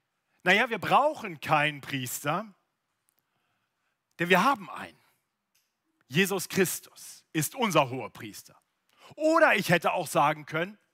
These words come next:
"Ja, richtig, ich bin Priester. Wir haben bei uns in der Gemeinde sogar vierhundertfünfundzwanzig davon." Denn laut der Bibel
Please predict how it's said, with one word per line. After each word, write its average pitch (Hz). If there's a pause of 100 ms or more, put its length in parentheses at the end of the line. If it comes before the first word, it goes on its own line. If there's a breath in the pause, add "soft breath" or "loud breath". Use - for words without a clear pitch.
(200)
"Ja, 277
richtig, 247
ich 196
bin 233
Priester. 170 (840 soft breath)
Wir 240
haben 262
bei 269
uns 262
in 240
der 233
Gemeinde 208
sogar 208
vierhundertfünfundzwanzig 240
davon." - (1900)
Denn 165
laut 160
der 135
Bibel 175